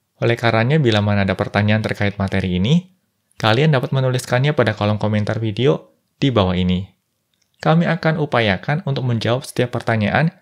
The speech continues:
yang kalian ajukan. Bagi teman-teman yang mendapatkan manfaat dari video ini, teman-teman juga bisa memberikan like sebagai feedback sederhana kepada kami.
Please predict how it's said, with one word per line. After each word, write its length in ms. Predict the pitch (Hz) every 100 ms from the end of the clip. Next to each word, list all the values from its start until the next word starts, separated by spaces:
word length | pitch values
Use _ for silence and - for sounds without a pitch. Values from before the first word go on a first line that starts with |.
| _ _ _
yang 260 | 139 156 165
kalian 260 | 110 104 95
ajukan. 500 | 92 98 87 85 - _ _ _ _ _ _ _ _ _ _ _
Bagi 240 | 139 190
teman-teman 400 | 185 170 160 160
yang 100 | 156
mendapatkan 380 | 123 117 120 127
manfaat 460 | 123 120 - - 120
dari 180 | 113
video 300 | 107 110 98
ini, 420 | 92 92 143 175 _ _ _ _
teman-teman 400 | 139 131 131 156
juga 240 | 123 107
bisa 160 | 104 113
memberikan 480 | 110 104 98 104 104
like 320 | 127 156 - _ _ _
sebagai 480 | - 127 120 110 117
feedback 380 | 160 165 170 165
sederhana 720 | 131 117 110 107 117 135 - _ _ _
kepada 380 | 107 - 95 98
kami. 420 | 110 110 92 -